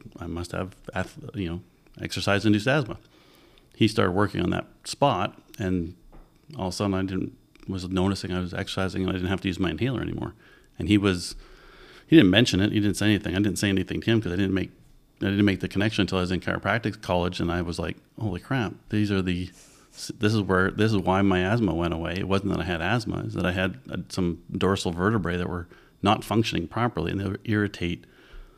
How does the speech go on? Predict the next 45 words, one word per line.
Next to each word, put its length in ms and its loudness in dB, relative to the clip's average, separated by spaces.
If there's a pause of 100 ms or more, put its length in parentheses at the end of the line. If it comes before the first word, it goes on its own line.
(200)
those 200 4
nerves 320 6
every 220 0
time 260 2
I 60 2
exercised 500 -4
because 260 -4
there 140 -2
was 260 -6 (140)
not 460 -2
good 180 2
function 400 4
in 80 2
that 160 -2
area. 240 0
And 140 -2
when 140 0
he 120 4
restored 380 2
the 80 -4
function, 420 -2 (840)
the 120 2
asthma 320 0
went 200 2
away. 400 -2
Now, 320 0 (200)
am 200 2
I 160 0
saying 260 -4
chiropractors 560 -2
can 160 0
cure 180 -4
asthma? 400 -4 (220)
No, 200 2
but 180 -6
I'm 120 -8
saying 240 0
a 40 0
lot 100 2
of 60 0
times 340 -2 (440)
you 140 6
can 180 0
have 360 2
a 160 -2